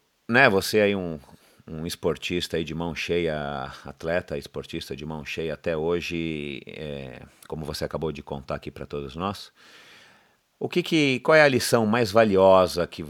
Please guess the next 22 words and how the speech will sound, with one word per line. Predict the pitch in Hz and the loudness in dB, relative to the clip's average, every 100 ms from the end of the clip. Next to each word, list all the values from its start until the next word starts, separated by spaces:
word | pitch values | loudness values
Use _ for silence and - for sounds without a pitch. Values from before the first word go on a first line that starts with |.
| 76 | -12
que | - | -8
o | 87 | -6
esporte | 82 - 90 87 - | -6 0 2 2 -2
te | 85 - | -10 -10
ensinou, | 85 - 85 82 82 | -8 -8 -6 -4 -4
assim? | 78 - 85 | -4 -6 -10
O | |
que | 80 107 | -10 -12
que | - | -2
você | 110 - 107 | -2 0 -2
tira | - - 104 95 | -2 0 2 2
de | 85 87 | 0 -4
mais | 92 95 92 87 | 0 0 0 -2
importante | 87 90 87 78 - 90 87 85 - 82 78 78 78 73 | -4 -2 -2 0 -2 -2 -2 -6 -6 -6 -6 -6 -8 -8
de | 82 | -4
todas | - 120 120 98 | 4 6 6 4
as | 101 | 2
lições | 90 85 - 98 98 80 | 0 -4 -2 0 0 -4
e | 80 | -4
tal, | 101 | -2
mas | 104 101 | 0 0
assim, | 98 - 95 78 | -2 -4 -6 -6